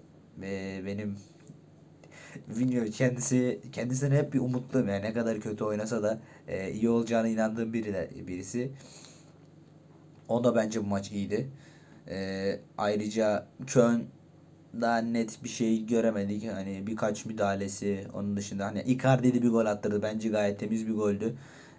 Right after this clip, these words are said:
E, be-, faul olmayabilirdi bence. E, ama hakem faul çaldı. Ayrıca şey de bence, e, Icardi'nin penaltısından önce de, e, o Mertens'in yaptığı bir faul vardı.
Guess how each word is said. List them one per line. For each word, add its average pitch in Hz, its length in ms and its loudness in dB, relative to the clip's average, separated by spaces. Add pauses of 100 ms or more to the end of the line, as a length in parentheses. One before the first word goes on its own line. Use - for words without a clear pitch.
E, 87 680 -2 (1000)
be-, 104 200 -4
faul 107 340 4
olmayabilirdi 110 800 2
bence. 87 360 -4 (640)
E, - 320 -10
ama 104 460 -4 (480)
hakem 107 360 -2
faul 104 320 4
çaldı. 92 480 -4 (560)
Ayrıca 110 340 0
şey 117 240 2
de 101 120 0
bence, 92 460 -4 (260)
e, 87 200 -10
Icardi'nin 107 640 -2
penaltısından 107 800 -2
önce 104 260 0
de, 104 160 -2 (880)
e, 90 380 -4 (160)
o 107 140 -2
Mertens'in 104 640 -2 (220)
yaptığı 101 380 0
bir 104 60 -2
faul 107 300 4
vardı. 95 360 -4